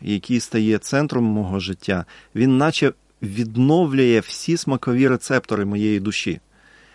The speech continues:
І я зовсім по-іншому ставлюся і в сім'ї, і до дітей, і до, і до коштів, і до їжі, і до всього, всього, всього. Воно все стає на своє місце, і,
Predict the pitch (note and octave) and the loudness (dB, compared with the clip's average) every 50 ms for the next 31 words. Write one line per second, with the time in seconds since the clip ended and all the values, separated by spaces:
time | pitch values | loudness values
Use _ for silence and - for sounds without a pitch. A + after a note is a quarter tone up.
0 | _ _ _ _ - G#2+ G#2 G#2+ A#2 B2 A#2+ A2 C3 C#3+ C#3 - C#3+ C3 A#2 C#3 | _ _ _ _ -6 -2 0 2 4 2 2 2 2 0 0 0 -4 -4 0 2
1 | C3 B2+ B2 A#2 - - G2+ G2 F#2+ F2+ - - G#2+ G#2 G2 F#2+ F2+ E2+ - - | 2 2 2 2 0 -2 -4 -4 -6 -6 -2 0 0 0 2 0 -2 -4 -6 -8
2 | E2+ - - - G2+ G#2 G#2+ A2+ G#2+ - - - - - B2+ B2+ A2+ F#2+ F#2 G2 | -10 -10 -10 -8 -6 -4 -4 -4 -4 -8 -10 -10 -4 -2 0 0 0 0 0 0
3 | F#2 F2+ F2 E2 - - F#2+ F#2 G2 A2 A2+ G2+ A2+ A#2 - - G2+ F2+ F2 E2+ | 0 0 -2 -2 -4 -6 -6 -2 0 0 0 0 -2 -4 -4 -2 -2 -2 0 -2
4 | E2 E2 E2 D#2+ - - F#2 G2 G#2 G#2 G#2 A2 A2+ A#2+ A#2+ A#2+ - - - - | -4 -6 -8 -8 -8 -6 -4 -4 -4 -2 0 0 2 0 0 -2 -8 -18 -20 -20
5 | - - - - - A#2+ A2+ A#2 C3+ B2+ - - B2 A2+ G#2+ G2 - - - F#2 | -20 -20 -20 -12 -6 -6 -2 -2 -2 -2 -2 0 2 2 2 2 0 -4 -10 -12
6 | F#2 - - - - - - G#2 G2+ G#2+ A2 G#2+ A2+ A#2+ B2 B2 B2 B2 B2 A#2 | -12 -12 -14 -18 -20 -16 -10 -6 -4 -4 -4 0 0 2 2 4 4 4 2 2
7 | G#2+ G2+ G2+ A#2 B2 A#2+ A2+ F#2+ E2+ F2 F2+ F2 F2 E2+ - - - G#2 G#2+ G#2+ | 0 -2 2 4 6 6 6 4 2 -2 -4 -6 -6 -8 -10 -8 -6 -6 -4 -4
8 | A#2+ A#2+ - - - - D3 D3 D3+ C#3 C3+ A2+ - - C#3 C3 A2 B2+ A#2+ - | -6 -8 -8 -10 -6 -2 0 0 0 -2 -4 -8 -6 -4 -4 -4 -4 -4 -6 -6
9 | - A2+ G2 F#2+ G#2+ A#2+ B2+ A#2 - - - - D#3+ F3 F3 D#3 - - C#3 C3+ | -4 -4 -2 -2 -2 -2 -2 -4 -4 -6 -4 -2 -2 0 -2 -4 -4 -4 -2 0
10 | C3+ C3 B2+ A#2+ - - - B2 B2+ B2+ C3+ B2+ B2+ - - - A2+ G2 - - | 0 -2 -2 -4 -8 -6 -4 -2 0 2 2 2 0 0 -2 -4 -4 -2 -2 -2
11 | G#2+ G#2+ A2 G#2 | 0 0 0 0